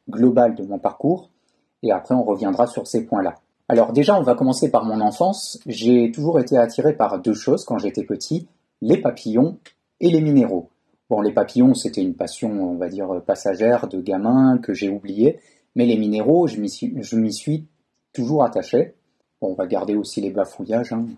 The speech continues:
ça fait partie du truc. Donc je commençais à, à m'y intéresser déjà depuis tout petit, euh, pas depuis la maternelle, mais, euh, depuis, euh, début collège. Donc le collège, je vais passer assez rapidement. Ça n'a pas été une période très facile pour moi,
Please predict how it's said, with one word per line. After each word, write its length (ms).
ça 160
fait 120
partie 280
du 140
truc. 440
Donc 240
je 100
commençais 460
à, 480
à 140
m'y 140
intéresser 600
déjà 400
depuis 300
tout 100
petit, 500
euh, 460
pas 240
depuis 260
la 60
maternelle, 480
mais, 260
euh, 140
depuis, 480
euh, 240
début 320
collège. 480
Donc 240
le 80
collège, 340
je 120
vais 100
passer 260
assez 220
rapidement. 580
Ça 180
n'a 60
pas 160
été 220
une 160
période 420
très 220
facile 400
pour 180
moi, 380